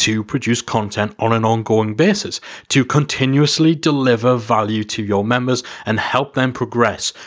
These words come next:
towards their goal. So of course, if you hate content creation, you're going to hate running a membership site. A third sign that a membership site may not be for you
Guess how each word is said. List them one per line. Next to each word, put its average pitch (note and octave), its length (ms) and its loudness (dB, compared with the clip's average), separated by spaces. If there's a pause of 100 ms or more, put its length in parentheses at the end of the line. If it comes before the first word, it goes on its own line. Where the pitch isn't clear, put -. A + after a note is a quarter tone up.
(100)
towards G#2 380 2
their G2 180 2
goal. G2 320 2 (200)
So D#3+ 200 2
of D#3 80 -2
course, D3+ 300 0
if C3 140 -6
you A#2 140 -4
hate - 580 -2
content D3+ 400 -2
creation, D#3 640 -2 (140)
you're C3+ 120 2
going F#3 240 4
to D3 80 0
hate B2+ 460 0 (240)
running A#2 260 4
a A2 60 0
membership G2+ 480 -2
site. - 300 -12 (520)
A - 60 2
third F#3+ 260 2
sign F#3 320 4
that E3 140 2
a - 60 -4
membership D#3 400 0
site D3+ 240 0
may C#3+ 120 2
not D3 220 2
be C#3+ 80 0
for C3 140 -4
you C#3 400 4